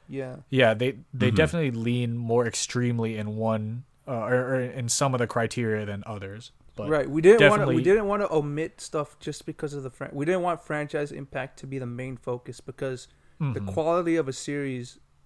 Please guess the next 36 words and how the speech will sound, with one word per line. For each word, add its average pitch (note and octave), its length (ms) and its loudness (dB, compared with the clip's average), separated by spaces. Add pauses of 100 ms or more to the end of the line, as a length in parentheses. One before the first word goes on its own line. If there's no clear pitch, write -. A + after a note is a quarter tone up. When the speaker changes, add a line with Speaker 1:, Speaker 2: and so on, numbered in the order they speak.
(140)
Speaker 1:
is B2 120 -12
probably, E3 840 -2 (440)
in C#3+ 140 -10
most D3 220 -4
people's D#3 300 -6
eyes, D3+ 220 -4
the C#3 80 -10
most C3+ 260 -8
important C#3+ 400 -8
thing. D3 240 -10 (460)
And C3+ 100 -10
these D3 180 -6
two D#3 160 -10
series' C#3+ 400 -10
quality C3+ 500 -6
are B2+ 80 -8
just B2+ 300 -12 (520)
so C#3+ 280 -6
high, B2+ 280 -4
they C3+ 160 -6
couldn't C3+ 320 -8
not - 240 -8
be C3 80 -12
on A#2+ 120 -14
the - 60 -18
list. - 300 -18 (380)
Speaker 3:
Right. E2 320 -4 (260)
Speaker 2:
Yep. A#2+ 280 0 (880)
Uh, G#2+ 280 -6
so, E3 540 6 (760)
moving D3 340 0
on C#3 280 2
from C3+ 200 -4
Monster A#2+ 360 -2
at C3+ 100 -4
fourteen, A#2+ 540 -6